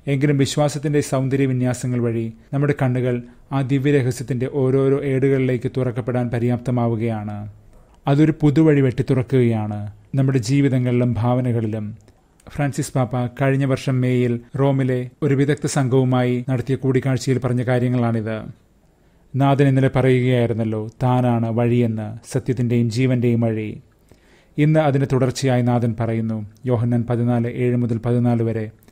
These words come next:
ഈ വഴിയെന്നത് പിതാവിനെ അറിയുന്ന ഒരു ജ്ഞാനവീതിയാണ് എന്ന്. താൻ തന്നെയാണ് പിതാവിനെ വെളിവാക്കുന്ന ഈ ജ്ഞാനവീതി. പീലിപ്പോസ് പറഞ്ഞത് പിതാവിനെ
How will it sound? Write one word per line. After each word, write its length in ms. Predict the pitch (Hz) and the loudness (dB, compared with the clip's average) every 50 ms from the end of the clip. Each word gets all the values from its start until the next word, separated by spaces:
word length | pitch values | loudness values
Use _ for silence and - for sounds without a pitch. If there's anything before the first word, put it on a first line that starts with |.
| _ _ - | _ _ 0
ഈ 100 | 143 139 | 2 4
വഴിയെന്നത് 680 | 139 135 139 135 135 143 143 135 131 123 120 123 120 120 - - | 4 6 6 6 6 6 6 4 4 2 0 0 -2 -2 -2 0
പിതാവിനെ 460 | 139 127 135 135 131 131 131 131 131 | 0 2 4 4 4 4 4 4 4
അറിയുന്ന 460 | 127 123 127 127 127 123 123 123 123 - | 2 2 2 2 2 2 0 -2 -2 -2
ഒരു 140 | 139 135 123 | -2 0 0
ജ്ഞാനവീതിയാണ് 840 | 123 127 123 127 131 135 131 127 127 131 117 127 123 120 117 117 117 | 2 2 2 2 2 2 2 2 2 0 2 2 2 2 2 2 2
എന്ന്. 420 | 117 117 113 110 107 107 107 107 - - _ _ _ _ _ _ _ - 139 | 0 0 0 -2 -4 -6 -10 -12 -14 -18 _ _ _ _ _ _ _ -2 0
താൻ 200 | 135 135 139 127 143 | 2 2 2 2 2
തന്നെയാണ് 440 | 131 127 123 120 117 117 117 117 117 - | 2 2 2 2 2 0 0 -2 -4 -2
പിതാവിനെ 380 | 135 123 131 127 127 127 127 127 | -2 0 2 2 2 2 2 2
വെളിവാക്കുന്ന 520 | 117 123 123 117 123 120 120 - 120 120 | 2 2 2 2 0 0 -2 -2 -2 -2
ഈ 160 | 120 120 120 | 0 2 2
ജ്ഞാനവീതി. 800 | 120 120 120 120 120 123 123 113 117 117 104 107 110 107 107 107 - _ _ _ _ _ _ _ _ _ _ _ _ _ _ _ - | 2 2 2 2 2 2 2 0 0 0 0 -2 -4 -4 -6 -8 -14 _ _ _ _ _ _ _ _ _ _ _ _ _ _ _ 0
പീലിപ്പോസ് 420 | 147 151 151 151 - 165 160 - - | 2 4 4 4 2 2 0 0 2
പറഞ്ഞത് 420 | 147 131 123 120 123 117 120 120 120 | 0 2 2 2 0 0 0 -2 -2
പിതാവിനെ 460 | - 131 131 131 127 123 127 135 131 | -2 -2 0 0 2 2 2 0 0